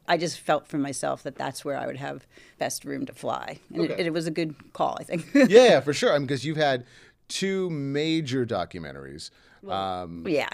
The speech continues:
Speaker 1: Well, one really major, and then, uh, I've worked on, um, Welcome to the Neighborhood. That's Pam Uzel's documentary,
Speaker 2: Okay.
Speaker 1: too, who teaches here, who I
Speaker 2: Okay.
Speaker 1: think you should also
Speaker 2: Oh, yeah,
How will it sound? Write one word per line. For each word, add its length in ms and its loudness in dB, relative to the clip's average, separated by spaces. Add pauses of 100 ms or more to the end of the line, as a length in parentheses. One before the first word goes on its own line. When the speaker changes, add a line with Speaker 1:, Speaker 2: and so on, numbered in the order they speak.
(120)
Speaker 1:
Well, 120 4
one 500 4
really 300 6
major, 240 2
and 100 2
then, 140 0 (100)
uh, 120 2 (100)
I've 200 -2
worked 420 -4
on, 260 0 (440)
um, 200 0
Welcome 260 6
to 80 -6
the 80 -2
Neighborhood. 440 0
That's 260 -4
Pam 320 4
Uzel's 500 2
documentary, 540 -4
Speaker 2:
Okay. 140 -2
Speaker 1:
too, 160 4
who 120 2
teaches 460 -4
here, 220 -4
who 120 2
I 60 10
Speaker 2:
Okay. 80 0
Speaker 1:
think 240 0
you 100 -8
should 160 0
also 260 -2
Speaker 2:
Oh, 40 2
yeah, 60 12